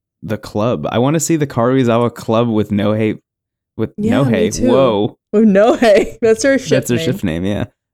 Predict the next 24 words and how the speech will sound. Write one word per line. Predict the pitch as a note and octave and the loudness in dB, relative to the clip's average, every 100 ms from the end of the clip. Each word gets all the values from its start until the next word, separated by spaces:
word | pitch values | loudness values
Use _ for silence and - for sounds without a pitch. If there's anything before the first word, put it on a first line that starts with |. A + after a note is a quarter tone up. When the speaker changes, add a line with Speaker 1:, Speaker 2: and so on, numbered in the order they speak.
| - | -8
Speaker 1:
Uh, | E2+ F2 | -4 0
with, | - A2+ | 0 2
with | A2+ | 2
Speaker 2:
<laughs> | A2 | 2
Speaker 1:
Nohei | G#2+ A#2 A2 G2+ D#2+ | 0 2 0 -2 -2
both, | G#2+ G2 - - | -2 -2 -4 -8
like, | G2+ G2+ _ - | -8 -8 _ -8
flipping | A#2 G2+ G2+ | -4 -2 -2
out, | A2+ E2+ - | -2 -4 -4
you | A2 | -4
know? | G#2+ G#2+ B2+ _ _ - _ - | -2 -4 -6 _ _ -20 _ -6
Speaker 2:
Yeah. | A#3+ C4 A3+ F3+ - | -2 -2 -2 -6 -6
Oh | |
my | G#3+ | -6
god. | A3 G3+ F3+ | -2 -4 -2
Maybe, | G#3 A#3 C#4 | -2 0 -2
maybe | B3 B3 C#4 | -4 -4 -4
they | D#4 | -4
don't | D4 C4+ | -2 -2
go | G#3+ G#3 | -2 -2
because | G3 G3+ F#3+ | -2 -2 -4
they | G3 | -4
just, | F#3 F#3+ - | -4 -6 -6
like, | F#3+ F3 | -6 -8